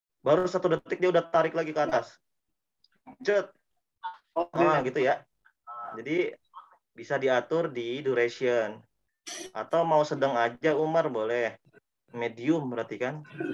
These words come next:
Speaker 1: Berarti turunnya ya.
Speaker 2: Iya.
Speaker 1: Dia naik ke atas <laughs>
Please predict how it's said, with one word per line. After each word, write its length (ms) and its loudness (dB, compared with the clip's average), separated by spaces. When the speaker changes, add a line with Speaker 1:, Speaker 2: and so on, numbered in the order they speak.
Speaker 1:
Berarti 200 -6
turunnya 640 4
ya. 280 6
Speaker 2:
Iya. 200 8
Speaker 1:
Dia 160 -2
naik 140 -4
ke 100 2
atas 260 0
<laughs> 80 6